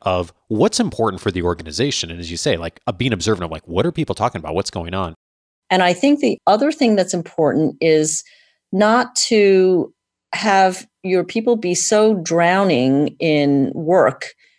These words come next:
Speaker 2: that they don't have the time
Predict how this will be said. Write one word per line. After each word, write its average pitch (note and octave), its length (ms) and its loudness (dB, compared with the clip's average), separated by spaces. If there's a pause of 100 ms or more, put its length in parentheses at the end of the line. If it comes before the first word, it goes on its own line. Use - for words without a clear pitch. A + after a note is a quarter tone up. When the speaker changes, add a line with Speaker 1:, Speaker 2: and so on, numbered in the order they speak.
(320)
Speaker 2:
that D#3 380 4
they E3 280 2
don't F3 220 0
have E3 380 -2
the D#3 120 0
time D3 880 0